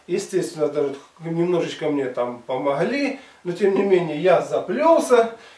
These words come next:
И потом едва расплёлся. А дальше вы должны полюбить этот сет. Больше сидеть вот так вот, куда бы вы, вы ни пришли.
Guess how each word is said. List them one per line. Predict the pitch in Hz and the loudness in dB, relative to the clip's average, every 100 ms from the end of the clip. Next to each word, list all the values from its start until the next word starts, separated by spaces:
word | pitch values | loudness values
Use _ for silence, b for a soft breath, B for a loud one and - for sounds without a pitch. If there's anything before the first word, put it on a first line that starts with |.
| B | B
И | 190 | 2
потом | 196 196 262 254 214 | 6 6 6 4 2
едва | 196 190 196 214 196 - 135 | 2 2 6 6 6 2 2
расплёлся. | 165 202 196 190 156 - - - - - _ _ - - b b b b b b b | 2 2 -2 -2 0 -4 -12 -18 -18 -20 _ _ -20 -20 b b b b b b b
А | - 233 | -2 0
дальше | 320 302 302 214 190 - _ _ _ | 6 6 6 0 -4 -4 _ _ _
вы | 151 170 202 196 | -20 -8 -2 4
должны | 190 170 165 | 4 4 -4
полюбить | - 180 180 175 156 - | 0 0 2 0 -4 -8
этот | - 160 135 - | -6 -2 -2 -6
сет. | - 277 311 - - _ b b b b b b _ | -8 -2 -2 -2 -16 _ b b b b b b _
Больше | 151 247 233 - 170 | 0 4 4 2 -6
сидеть | 202 165 151 135 | -8 -8 -8 -8
вот | 143 147 - | -4 -4 4
так | 254 269 262 | 4 4 0
вот, | 254 262 - _ | -6 -6 -16 _
куда | 185 185 | 0 4
бы | 175 165 | 4 2
вы, | 170 | -4
вы | 175 165 | -4 -4
ни | 170 | -4
пришли. | 165 175 170 180 156 | -6 -6 -8 -10 -12